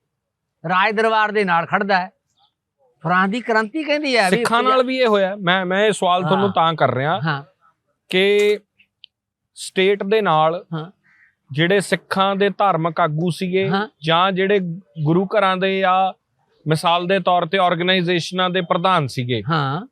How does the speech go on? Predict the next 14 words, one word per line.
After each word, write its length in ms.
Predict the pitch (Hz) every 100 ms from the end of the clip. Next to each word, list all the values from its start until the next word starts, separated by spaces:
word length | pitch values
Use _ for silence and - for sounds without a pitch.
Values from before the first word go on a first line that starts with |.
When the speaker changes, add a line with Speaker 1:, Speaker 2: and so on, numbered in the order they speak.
| _ _ 170
Speaker 2:
ਉਹ 60 |
ਸਟੇਟ 360 | 170 - 190 196
ਦੇ 140 | 214
ਭੁਗਤੇ 380 | 220 226 170 196
ਸਟੇਟ 340 | 170 190 185
ਵੱਲ 200 | 208 214
ਹੋਏ 220 | 196 196 190
ਹੋ? 140 | 202 _ 269
Speaker 1:
ਅਕਸਰ 340 | 269 - 294
ਸਟੇਟ 300 | 240 - 226
ਵੱਲ 180 | 208 190
ਭੁਗਤਾਏ 420 | 185 185 185 139
ਗਏ 160 | 120 117
ਸੀ 160 | 98